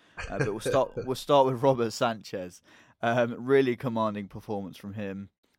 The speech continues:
Speaker 1: Uh, made a few fantastic stops. Um, he's the goalkeeper we've been missing for, for so many, so many years.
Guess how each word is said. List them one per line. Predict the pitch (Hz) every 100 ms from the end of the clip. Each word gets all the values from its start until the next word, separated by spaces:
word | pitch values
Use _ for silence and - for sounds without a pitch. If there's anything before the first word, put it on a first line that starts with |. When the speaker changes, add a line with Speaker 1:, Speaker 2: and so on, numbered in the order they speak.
| -
Speaker 1:
Uh, | 101 101 95
made | 110 110 104
a |
few | - 113 104 101
fantastic | 101 95 113 101 - -
stops. | - 107 98 - - _ _ _
Um, | 101 101 101 101
he's | 104 123 110
the | 120
goalkeeper | 110 120 - 120 110
we've | 104 104 -
been | 101
missing | 104 101 101 98
for, | - 101
for | - 101
so | - 113
many, | 104 101 98 82 _
so | - 117
many | 104 95
years. | 98 98 95 87